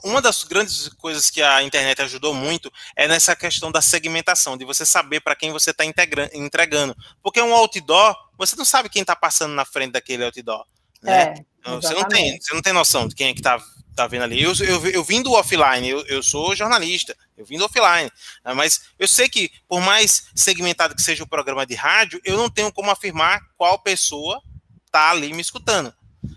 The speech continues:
Speaker 1: Agora, o
Speaker 2: Sim.
Speaker 1: anúncio eu sei pra quem eu mandei, que foi pra idade X a Y. Não, eu só quero que vá de dezoito a vinte e cinco anos. Pronto, dezoito a vinte e cinco. Que só mulheres vejam meu anúncio, só mulheres. Que só o pessoal de Rondônia veja, só o pessoal de Rondônia vai ver,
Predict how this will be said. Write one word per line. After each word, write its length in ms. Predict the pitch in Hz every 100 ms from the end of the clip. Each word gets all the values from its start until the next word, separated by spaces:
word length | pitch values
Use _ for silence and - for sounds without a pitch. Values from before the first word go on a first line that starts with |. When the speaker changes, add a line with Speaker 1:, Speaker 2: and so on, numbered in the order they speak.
| -
Speaker 1:
Agora, 400 | 143 139 143 143
o 100 | 208
Speaker 2:
Sim. 60 |
Speaker 1:
anúncio 360 | 214 180 254 - 240
eu 80 | 226
sei 300 | - 208 220
pra 180 | 269
quem 220 | - 214 202
eu 80 |
mandei, 440 | 240 330 330 202 139
que 180 | - 151
foi 160 | 165
pra 200 | - 165
idade 320 | 151 147 143
X 380 | 139 - 180 151
a 120 | 147
Y. 440 | 131 156 - - 247 _ - -
Não, 120 | 202
eu 60 |
só 140 | 170 180
quero 180 | 196 202
que 200 | 196 165
vá 340 | 143 156 208 - -
de 140 | - 160
dezoito 600 | 170 151 175 226 240 240 -
a 180 | 165 180
vinte 240 | 180 214
e 40 | -
cinco 360 | 226 226 233
anos. 240 | 170 135 -
Pronto, 240 | 143 123
dezoito 340 | 139 135 185
a 40 | 208
vinte 100 | 214
e 20 |
cinco. 120 | - _
Que 160 | 202 208
só 300 | - 214 233
mulheres 520 | 269 202 202 226 -
vejam 280 | 196 202 208
meu 100 | 226
anúncio, 320 | 220 160 -
só 160 | 127
mulheres. 360 | 151 220 165 127 - - _
Que 100 | -
só 320 | - - 226
o 80 | 247
pessoal 360 | 233 - 214 208
de 80 |
Rondônia 580 | 202 220 277 214 233 285
veja, 300 | 233 180 127
só 280 | - - 123
o 60 | 143
pessoal 280 | - - 190
de 80 |
Rondônia 320 | 202 202 190 208
vai 120 | 285
ver, 220 | 262